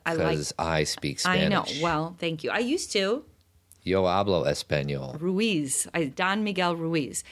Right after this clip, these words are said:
Speaker 1: His, uh, four agreements, the fourth one, do your best. Always do your best.
Speaker 2: Yeah.
Speaker 1: That means different things every day.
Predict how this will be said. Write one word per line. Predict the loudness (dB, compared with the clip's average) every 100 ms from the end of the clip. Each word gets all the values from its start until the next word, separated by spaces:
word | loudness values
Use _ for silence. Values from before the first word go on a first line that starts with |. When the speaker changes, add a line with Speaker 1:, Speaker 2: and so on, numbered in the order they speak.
| -20 -20
Speaker 1:
His, | -6 0 2 2 0 0 -2 -4 _ -2
uh, | 2 2
four | 2 0
agreements, | 2 0 0 -4
the | -8
fourth | -2 -2 -2
one, | -6 -10 -12 -14 -4
do | 0
your | 0
best. | 2 0 -2 -10 -12 -14 -16 -20 _
Always | 0 2 0
do | 0
your | 0 0
best. | -2 -6 -12 -12
Speaker 2:
Yeah. | -14 -10
Speaker 1:
That | -2 0 0 2
means | 0 2 -2
different | -2 -2
things | -2 -2 -2
every | -2 -2 0
day. | 0 0 -4 -10